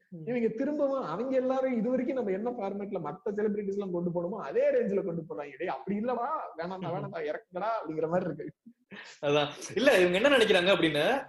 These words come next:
Speaker 1: ஒண்ணு பிளாக் இல்லைன்னா ஒயிட், இப்படிதான் இருக்கணும்னு நினைக்கிறாங்க. இந்த நடுவுல இந்த கிரேவே இருக்கக்கூடாது.
Speaker 2: ஆ.
Speaker 1: யா-, ஒரு மனுஷன்னா தப்பு இருக்கதான் செய்யும், தப்பு இருக்க வாய்ப்பு இருக்குது. சரியா? இப்ப காந்தியை வந்து
Speaker 2: ம்.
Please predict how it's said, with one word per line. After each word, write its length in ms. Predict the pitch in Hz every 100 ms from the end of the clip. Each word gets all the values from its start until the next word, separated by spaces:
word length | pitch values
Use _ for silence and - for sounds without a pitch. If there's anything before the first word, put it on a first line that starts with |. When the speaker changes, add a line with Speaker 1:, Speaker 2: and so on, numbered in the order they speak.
| - _ _ _
Speaker 1:
ஒண்ணு 320 | 185 214 277
பிளாக் 360 | 196 190 226 233
இல்லைன்னா 460 | 311 180 185 208 170
ஒயிட், 220 | 175 156
இப்படிதான் 280 | 151 175 208
இருக்கணும்னு 220 | 165 156
நினைக்கிறாங்க. 360 | 143 135 131
இந்த 140 | 127 147
நடுவுல 260 | 180 247 180
இந்த 120 | 151
கிரேவே 260 | 170 226 240
இருக்கக்கூடாது. 480 | 196 170 151 135 127
Speaker 2:
ஆ. 340 | 113 113 113 - - _
Speaker 1:
யா-, 480 | 151 165 196 - -
ஒரு 180 | 170 165
மனுஷன்னா 500 | 165 247 254 220 277
தப்பு 300 | 185 180 233
இருக்கதான் 220 | 190 202
செய்யும், 440 | 214 190 180 269 294
தப்பு 240 | 208 202
இருக்க 180 | 220 220
வாய்ப்பு 280 | 185 214 175
இருக்குது. 280 | 147 131 -
சரியா? 280 | 147 143 175
இப்ப 340 | 151 165 196
காந்தியை 500 | 151 196 254 247 208
வந்து 400 | 160 156 175 277
Speaker 2:
ம். 180 | 254